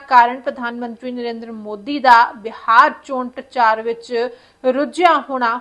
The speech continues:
ਹੋ ਸਕਦਾ ਹੈ। ਇਸ ਦੇ ਨਾਲ ਹੀ ਫਤਿਹਗੜ੍ਹ ਸਾਹਿਬ ਤੋਂ ਸੰਸਦ ਮੈਂਬਰ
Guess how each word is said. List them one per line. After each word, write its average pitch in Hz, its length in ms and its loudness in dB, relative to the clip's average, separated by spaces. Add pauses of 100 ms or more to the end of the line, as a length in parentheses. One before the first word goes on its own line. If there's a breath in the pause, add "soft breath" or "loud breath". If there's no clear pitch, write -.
(100)
ਹੋ 262 100 -6
ਸਕਦਾ 233 400 -4
ਹੈ। - 240 -4 (160)
ਇਸ 226 200 -8
ਦੇ 240 100 -6
ਨਾਲ 233 300 -4
ਹੀ 247 260 -10
ਫਤਿਹਗੜ੍ਹ 240 560 -8
ਸਾਹਿਬ 254 400 -4
ਤੋਂ 262 200 0
ਸੰਸਦ 247 540 -6
ਮੈਂਬਰ 233 460 0